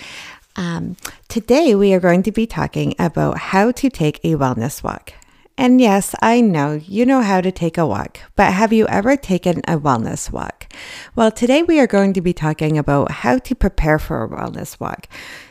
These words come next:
You know, how to set your intentions, what to do while you're on in a wellness walk, and what makes it so different than just a regular walk. It's a walk where you're just, you know, you're just walking just to get your steps in,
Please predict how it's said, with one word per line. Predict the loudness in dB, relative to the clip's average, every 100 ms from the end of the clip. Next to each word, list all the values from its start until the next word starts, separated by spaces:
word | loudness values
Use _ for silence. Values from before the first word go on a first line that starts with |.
| _ -4
You | -4
know, |
how | -2 0 2
to | 2
set | 0 -2
your | 2
intentions, | 2 0 -2 -4 -2 -2 -4 -8 -20 _ _ _ _ _ _ _ _ _
what | -2 -2 -2
to | -6
do | 0 4 4
while | 4 2 4 4 4
you're | 2 0
on | 0 0 -4 -6 -4
in | -2 0 -2 -4 -12 _ _ _ _
a | -2
wellness | 0 0 0 -4 -4
walk, | -2 -2 -4 -14 -18 -6
and | -2
what | 0
makes | 2 0 -2
it | -6
so | -2 -2
different | -2 -2 -4
than | -2 -4
just | -4 -8 _
a | -8
regular | -4 -4 -4 -8 -10
walk. | -10 -12 -20 _ _ -8
It's | -6 -2
a | -2
walk | 2 2 0 0
where | -2
you're | 0 0 0 -2 -10 -18 -18 -4
just, | -2 -2 -6 _ -20 _ _ _
you | -2
know, | 2
you're | 2 2
just | 0 0
walking | 0 0 -2 -4
just | -4
to | -6
get | -6 -6
your | -8
steps | -4 -4 -4 -8
in, | -6